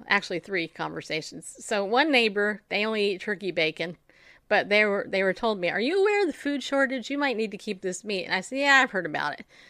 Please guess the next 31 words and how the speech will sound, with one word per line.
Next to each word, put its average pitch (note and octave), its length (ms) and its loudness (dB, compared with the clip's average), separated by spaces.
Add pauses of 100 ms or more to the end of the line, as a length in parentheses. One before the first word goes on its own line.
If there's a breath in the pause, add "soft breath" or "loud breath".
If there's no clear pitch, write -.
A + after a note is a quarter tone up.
(220 soft breath)
Yeah, F3+ 180 -4
but G3+ 160 0
I'm A#3 140 4
not G3+ 160 4
really F3 200 2
worried." D3+ 420 -4 (520 soft breath)
Um, E3 380 -2 (220)
and, D3+ 300 -10
and F#3 160 0
they F#3 140 6
only F3+ 260 2
eat D#3+ 140 -6
turkey E3+ 260 -6
bacon. D3 380 -2 (180)
That's A#3+ 220 2
okay. D#3+ 340 0 (240)
Don't G3 180 2
mind. D3 380 -4 (320)
I A3 200 6
can't A3+ 340 -2
stand C4+ 340 4
turkey G3 300 0
bacon. F3+ 460 0
That's E3+ 200 -2
fake A#3+ 360 2
bacon, F3 300 2
in F3+ 140 -2
my F3 140 0
opinion, G3 520 -2
but D#3 200 -4
whatever. D#3+ 460 2